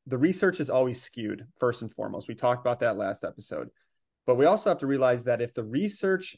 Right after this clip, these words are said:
shows what they want, that they skewed it to what they want,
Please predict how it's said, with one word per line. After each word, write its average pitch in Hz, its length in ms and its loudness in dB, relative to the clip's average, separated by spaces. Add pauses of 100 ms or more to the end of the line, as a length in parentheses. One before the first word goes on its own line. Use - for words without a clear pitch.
shows 147 520 2
what 151 260 0
they 123 140 -2
want, 117 600 -4 (640)
that 117 160 0
they 123 100 -2
skewed 190 360 0
it 135 140 2
to 131 80 -4
what 110 160 0
they 104 120 -4
want, 104 340 -4